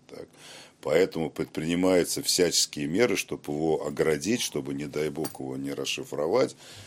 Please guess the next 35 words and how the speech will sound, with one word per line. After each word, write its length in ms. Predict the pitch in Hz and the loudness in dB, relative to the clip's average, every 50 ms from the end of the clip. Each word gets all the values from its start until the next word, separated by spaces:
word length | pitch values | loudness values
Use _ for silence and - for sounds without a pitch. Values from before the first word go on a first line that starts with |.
| - _ _ | -20 _ _
не 100 | 143 135 | -10 -10
дай 220 | 131 - - - | -6 -4 -4 -4
бог, 320 | - 71 82 78 - - - - - - - | -2 -2 -2 -4 -4 -8 -18 -18 -18 -18 -14
значит, 360 | - 67 65 64 - - - | -10 -10 -8 -8 -8 -8 -8
чтобы 480 | - - - - - - 65 67 71 69 | -8 -10 -12 -14 -12 -10 -6 -4 -2 -2
об 120 | 65 71 | -2 -4
этом 220 | 73 69 - 65 | -6 -6 -6 -8
не 80 | 67 65 | -8 -6
стало 400 | 62 - - - 69 65 65 64 | -8 -6 -4 -2 -4 -2 -4 -6
англичанам 640 | 64 65 67 69 69 - - - 131 127 110 90 87 | -6 -8 -8 -8 -6 -2 0 2 2 2 0 0 -2
известно. 480 | 78 73 80 80 76 - - - 65 - - - - - - - | -4 -2 -2 -2 -2 -2 -4 -6 -10 -14 -14 -20 -20 -20 -14 -8
И 60 | - | -6
с 140 | - - - | -6 -2 2
ним 220 | 107 131 123 110 - | 2 2 2 2 2
очень 340 | 98 98 90 - - 73 73 | 2 2 2 2 0 -2 0
работают, 680 | 73 78 76 71 76 95 98 - - 80 71 - - - _ _ _ _ | 2 2 0 2 2 0 0 2 0 -4 -4 -6 -10 -20 _ _ _ _
очень 600 | 147 131 123 120 113 107 92 - - 80 76 69 | 4 6 6 6 6 6 4 0 -4 -4 -6 -8
аккуратно, 640 | 65 - - 76 - 82 90 95 - - 80 - - _ | -8 -8 -8 -4 2 4 4 2 2 -2 -10 -12 -8 _
очень 400 | - 110 95 87 - - 71 67 | 4 6 6 6 4 0 -4 -6
осторожно. 640 | 67 64 - - - 78 101 135 143 120 - 90 - - - - - - - - _ | -6 -6 -4 -2 0 2 4 4 2 2 0 -4 -6 -6 -12 -18 -18 -20 -20 -10 _
Ну, 260 | - 113 127 120 - - _ _ - - - | 2 2 2 2 0 -10 _ _ -20 -16 -14
надо 320 | 82 73 73 80 76 71 80 | -10 -4 -2 -2 0 0 0
учитывать, 520 | 78 73 - - 101 92 - 85 80 78 | -2 0 0 0 0 2 2 0 2 2
что 220 | - - - 85 | 0 2 2 2
и 60 | 82 80 | 4 4
сам 260 | - - 92 90 87 | 4 4 4 4 4
Блейк 360 | 80 107 135 160 143 - - | 4 4 4 4 4 2 0
уже 200 | 87 80 82 85 | 0 0 0 0
профессионал, 720 | - - 87 - - - - - 92 101 104 90 76 62 60 - | 2 2 2 4 4 4 6 6 6 6 6 4 2 2 -2 -8
то 80 | - 64 | -10 -8
есть 160 | 62 - - | -8 -6 -6
он 140 | 69 67 - | -6 -6 0
тоже 260 | - 90 80 67 67 | 2 2 2 2 -2
не 140 | 67 67 69 | -6 -8 -4
такой, 400 | - 76 71 - 90 90 85 | -4 -6 -4 0 2 0 0